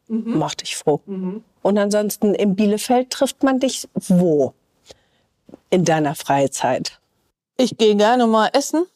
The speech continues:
Speaker 1: wobei wir da überhaupt nicht festgelegt sind, wo man da so hingeht. Also es gibt kein, kein Stammlokal in dem Sinne. Ähm, aber vieles,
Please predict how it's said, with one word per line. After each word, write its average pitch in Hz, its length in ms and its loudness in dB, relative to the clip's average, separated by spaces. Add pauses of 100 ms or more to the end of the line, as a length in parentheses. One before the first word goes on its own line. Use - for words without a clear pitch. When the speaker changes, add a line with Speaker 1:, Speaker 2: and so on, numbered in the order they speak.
(1500)
Speaker 1:
wobei 208 480 2
wir 208 100 4
da 196 180 4
überhaupt 226 400 2
nicht 214 140 -2
festgelegt 233 680 0
sind, 233 280 -2 (120)
wo 214 500 0 (440)
man 214 280 -4
da 220 260 4
so 233 160 2
hingeht. 220 540 2
Also 190 200 -4
es 185 140 -8
gibt - 200 -6
kein, 220 400 -2
kein 208 200 -4
Stammlokal 226 840 0
in 214 180 -4
dem 220 260 -2
Sinne. 220 320 -4 (800)
Ähm, 190 640 -2 (1700)
aber 185 260 -2
vieles, 214 560 -4